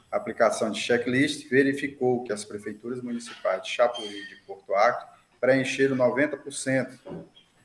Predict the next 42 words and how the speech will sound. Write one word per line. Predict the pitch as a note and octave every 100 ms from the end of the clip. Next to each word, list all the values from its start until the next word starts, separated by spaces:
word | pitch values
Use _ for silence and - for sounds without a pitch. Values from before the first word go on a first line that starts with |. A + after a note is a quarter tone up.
| _ _ _ -
das | A2+ A#2
exi-, | A#2+ B2+ B2+ -
exigências | C3+ B2+ A2+ A2+ B2+ C3+ B2+ -
previstas | C#3+ C#3 - B2+ - B2
na | B2+
Lei | A2 A2+ A#2+
Federal | - A#2 A2+ G#2+ G#2+ G#2+
treze | A2 G#2+
mil | G#2 A2+
novecentos | G#2+ G#2 G#2 -
e | G#2
setenta | G#2+ G#2+
e | A#2+
nove | A2 A#2
de | A#2+
dois | B2
mil | B2 B2+
e |
vinte, | G#2+ F#2 - _
combinado | B2 A#2+ G#2+ G#2 G#2+ - -
com | G#2
o |
ato | G2+ G#2
administrativo | G2 G2 G2 G2 G#2+ F#2+ - F#2
desta | F#2 F#2 G2
Corte | - F#2+ - A2
de | A#2+
Conta, | A#2 B2 B2+ C3 - _ _ -
número | A#2+ A#2 A2+ G#2
zero | A#2 A#2
um | A2
de | A2
dois | A2+ G#2+
mil | A#2+
e | A#2+
vinte, | G2+ G2 F#2+ - _ -
e | A#2+ B2+
item | C#3 C3+ B2+
cinco | - A#2 A#2+ A#2 - _ _ _ _ _ _
do | A#2
parecer | A#2 A#2 A2+ - A#2+ -
técnico | A2+ G#2+ A#2+ A2+ A#2+ A#2 -